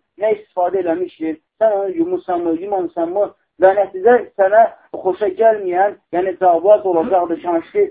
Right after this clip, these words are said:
o haqqda da Peyğəmbər sallallahu əleyhi və səlləm qadağan edib. Hansı ki, bir gün Peyğəmbər sallallahu əleyhi və səlləm sahabələr həddindən artıq çox verdikləri sualın müqabilində Ömər radiyallahu anh buyurur ki, bir gün Peyğəmbər sallallahu əleyhi və səlləm elə, yəni əsəbləşmiş ki, hətta çıxdı minbərə və dedi, "Nə haqqda soruşsaq,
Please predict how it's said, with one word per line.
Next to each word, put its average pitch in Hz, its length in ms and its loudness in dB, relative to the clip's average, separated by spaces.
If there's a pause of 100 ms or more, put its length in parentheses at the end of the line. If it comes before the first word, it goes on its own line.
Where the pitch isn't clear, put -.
(160)
o 208 120 0
haqqda 196 340 -2
da 190 60 -2
Peyğəmbər 185 320 -2
sallallahu - 0 -
əleyhi - 0 -
və - 0 -
səlləm 175 180 -4
qadağan 165 380 0
edib. 147 240 -4
Hansı 170 240 -6
ki, 196 120 -20
bir 220 120 -12
gün 196 160 -8 (320)
Peyğəmbər 196 540 0
sallallahu 202 100 -4
əleyhi 180 80 -8
və 208 80 -4
səlləm 185 160 -8
sahabələr 190 560 4 (280)
həddindən 190 460 0
artıq 202 460 -4 (160)
çox 220 280 0
verdikləri 180 600 2
sualın 180 340 0
müqabilində 175 540 2 (340)
Ömər 208 280 4
radiyallahu 190 340 0
anh - 60 -18
buyurur 349 180 -8
ki, 214 140 -20
bir 220 140 -20
gün 202 140 -20
Peyğəmbər 190 600 -6
sallallahu 185 260 -20
əleyhi - 0 -
və - 0 -
səlləm 151 100 -16
elə, 208 140 0 (140)
yəni 185 180 -4
əsəbləşmiş - 640 -12
ki, 233 160 -10 (320)
hətta 220 260 0 (100)
çıxdı 196 260 -16
minbərə 190 420 4 (320)
və 190 140 4
dedi, 208 260 -10
"Nə 240 160 -4
haqqda 196 300 -8
soruşsaq, 190 600 0